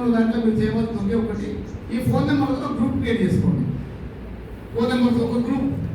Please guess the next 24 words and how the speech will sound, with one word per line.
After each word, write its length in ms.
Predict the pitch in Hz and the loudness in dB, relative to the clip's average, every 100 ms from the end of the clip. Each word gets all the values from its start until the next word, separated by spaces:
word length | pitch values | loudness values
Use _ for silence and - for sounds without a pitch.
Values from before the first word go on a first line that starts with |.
| - - - - - - - - | -8 -10 -12 -14 -14 -14 -14 -6
ఆ 140 | 226 226 | 0 2
గ్రూప్లో 320 | 294 - - - | 4 4 2 2
మీరు 120 | - 285 | 0 0
షేర్ 220 | 285 285 | 0 -2
చేసుకోవచ్చు 400 | 269 226 208 202 190 - 190 | -2 0 -2 -2 -4 -4 0
వ్యూస్ని, 420 | 233 262 - 196 190 190 - 175 202 | 2 2 2 2 2 0 -4 -6 -4
ఏ 40 | 226 | 0
వేరే 160 | 247 247 | 2 2
వేరే 140 | 240 233 | 2 2
ప్రోగ్రామ్, 340 | 220 208 196 190 185 190 | 2 2 0 0 -4 -6
మహిళా 220 | 196 208 208 | -6 -4 -4
దినోత్సవం 420 | 202 196 190 196 185 | -2 -2 -2 -2 -4
కానీ 200 | 190 196 | -4 -4
ఇంకేదైనా 360 | 185 185 190 185 | -6 -4 -4 -2
జరిగింది, 340 | 185 180 180 175 175 - - - - - - - - | -2 -2 -4 -4 -6 -8 -10 -12 -12 -12 -12 -10 0
ఓ 100 | 427 - | 2 4
టీచర్ 340 | - - - | 2 2 2
కొట్టి 160 | - - | 2 4
చంపింది 340 | 247 - 226 - | 4 4 2 0
కడప, 180 | - - 165 | 0 0 2
మీరు 120 | 175 - | 2 2
చూసారు 220 | - - 247 | 2 0 -2
కదా 140 | - - - - - - - - | -4 -6 -8 -10 -12 -12 -12 -12
స్కూల్లో, 320 | - 214 165 | -4 0 2